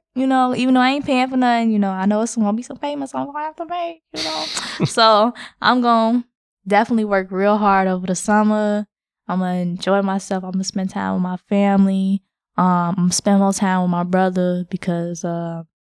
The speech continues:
Speaker 1: I didn't, I missed, he missed out on a lot, you know, being away for so long. So I'm, I'm gonna take the time to spend time with him and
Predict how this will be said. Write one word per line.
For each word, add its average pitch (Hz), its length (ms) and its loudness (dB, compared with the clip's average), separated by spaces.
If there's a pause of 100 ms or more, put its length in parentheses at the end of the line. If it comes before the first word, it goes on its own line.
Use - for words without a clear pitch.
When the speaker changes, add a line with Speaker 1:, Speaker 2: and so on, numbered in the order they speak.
(480)
Speaker 1:
I 226 80 2
didn't, 220 240 2
I 214 80 4
missed, 220 320 6
he 233 120 2
missed 233 260 4
out 214 200 2
on 196 160 0
a 185 80 -2
lot, 180 320 2 (100)
you 185 100 2
know, 170 380 -2 (360)
being 196 220 4
away 190 400 4
for 185 160 -6
so 175 240 0
long. 160 480 -2 (300)
So 175 480 0 (920)
I'm, 196 160 2
I'm 180 160 -2
gonna 190 100 2
take 202 260 -2
the - 60 -20
time 180 480 0
to 170 40 -2
spend 175 280 -4
time 170 300 -2
with 175 100 -4
him 175 640 0
and 170 240 -8